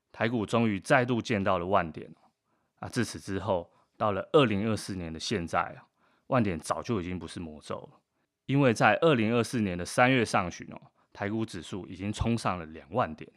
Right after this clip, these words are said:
问题来了，台股一度攻上了两万点，但是不少投资朋友们心中都有一个疑问，那就是为什么我的持股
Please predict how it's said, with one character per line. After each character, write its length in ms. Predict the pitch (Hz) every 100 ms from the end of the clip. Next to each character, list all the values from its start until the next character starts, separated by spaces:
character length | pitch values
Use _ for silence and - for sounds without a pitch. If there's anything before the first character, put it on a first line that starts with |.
| _ _ _ _
问 200 | - 120
题 160 | 107 95
来 180 | 85 82
了， 240 | 80 - _ _ _ _
台 180 | - 143
股 220 | 156 113
一 60 | 107
度 220 | 135 117
攻 220 | 131 131
上 200 | 135 117
了 40 |
两 180 | 95 82
万 160 | 98 87
点， 280 | 87 - - _ _ _ -
但 140 | 139
是 80 | 151
不 120 | 147
少 240 | 170 107 92
投 200 | 101 98
资 160 | 127
朋 120 | 117
友 120 | 107 95
们 180 | 82
心 240 | 80 - 117
中 180 | 117 113
都 80 | 110
有 80 |
一 40 | 85
个 140 | 87
疑 200 | 80 78
问， 240 | 87 82 85 _ _ _ _ _ -
那 100 | 143
就 160 | 156
是 140 | 151 143
为 180 | 170
什 180 | 160 -
么 120 | 92
我 120 | 87 87
的 80 |
持 300 | 85 - 101
股 260 | 104 95 76